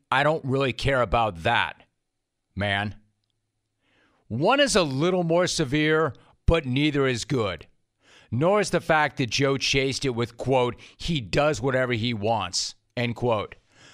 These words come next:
Not exactly a ringing endorsement to any potential trade partner. Hey, Ben, how is this whole thing working out for you? Because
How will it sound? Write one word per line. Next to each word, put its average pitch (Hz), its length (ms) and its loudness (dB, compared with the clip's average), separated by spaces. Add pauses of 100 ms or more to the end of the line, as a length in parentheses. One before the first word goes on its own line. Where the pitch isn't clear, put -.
(140)
Not 151 220 4
exactly 143 600 2
a 120 60 0
ringing 135 540 0
endorsement 117 720 0 (520)
to 131 100 0
any 135 100 0
potential 117 400 0
trade 127 340 0
partner. 90 480 -2 (1120)
Hey, 160 120 -2
Ben, 135 560 0 (640)
how 220 340 2
is 247 120 -2
this 233 200 -2
whole 165 280 0
thing 160 360 -2
working 135 400 0
out 127 180 0
for 117 140 -4
you? 95 320 -6 (880)
Because - 300 0